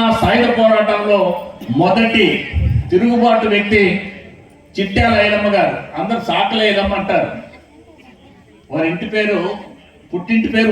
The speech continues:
ఓరుగంటి, అత్తగారింటి పేరు చిట్యాల. కానీ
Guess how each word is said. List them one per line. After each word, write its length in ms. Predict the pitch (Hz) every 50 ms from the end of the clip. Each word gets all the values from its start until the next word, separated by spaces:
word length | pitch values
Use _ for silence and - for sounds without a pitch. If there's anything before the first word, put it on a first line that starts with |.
| 180 190
ఓరుగంటి, 480 | 214 220 226 208 202 185 - - - - - - - - - - - - - - - - - - - - - - - - - - - - -
అత్తగారింటి 560 | - - 240 233 233 240 233 226 226 214 - - 220
పేరు 160 | 233 240 208 190
చిట్యాల. 360 | 180 175 - 196 175 - - - - - - - - - - - - - - - - - - - - - - - - - -
కానీ 220 | - - - -